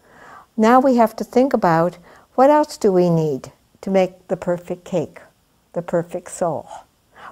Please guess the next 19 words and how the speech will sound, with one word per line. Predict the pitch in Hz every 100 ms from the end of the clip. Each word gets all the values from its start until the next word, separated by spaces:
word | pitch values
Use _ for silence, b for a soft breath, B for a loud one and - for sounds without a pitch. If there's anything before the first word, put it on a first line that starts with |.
| -
Well, | 247 233
we | 233
need | 220 208 208
to | 220
have | 196 202 190 196 B B B
also | 220 254 - 196 170 175 185 B B _
a | 214
liquid | 240 - 175 120 - - _ _ _ _ _ _ b b b -
to | 208 202 285 -
pu-, | - 220 254 -
pull | - 226
it | 220
all | 208 180 185
together. | - 190 180 151 101 - _ _ _ _ B B B
So | - - 214
we're | 214 202
going | 202 196 208
to | 208
put | - 202 196 -